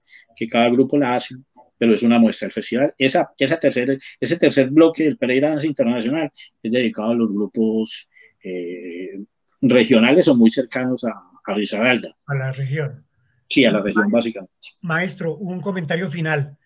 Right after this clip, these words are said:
Speaker 2: Eh, es, ¿tiene larga vida la música parrandera,
Speaker 1: Sí.
Speaker 2: la música de parranda,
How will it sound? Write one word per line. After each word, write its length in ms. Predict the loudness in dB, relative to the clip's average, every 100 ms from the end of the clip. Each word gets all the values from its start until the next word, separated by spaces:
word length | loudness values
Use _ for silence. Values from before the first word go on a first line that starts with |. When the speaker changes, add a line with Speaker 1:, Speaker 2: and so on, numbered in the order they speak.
| _ _ _ _
Speaker 2:
Eh, 720 | -8 -4 -2 0 0 -2 -6 _ _ _ -18
es, 260 | -16 -16 _ _
¿tiene 280 | 0 2 2
larga 340 | 2 2 2
vida 280 | 2 0 0
la 100 | 0
música 640 | -2 -4 -8 -8 -8 -8 -12 _ _ _ _ _ _ _ _ _ _ _ -16 -16 -12
parrandera, 280 | -4 -2 2
Speaker 1:
Sí. 240 | 4 6 4
Speaker 2:
la 100 | 2
música 400 | -6 -8 -10 -8
de 60 |
parranda, 520 | -8 -8 -8 -8 -10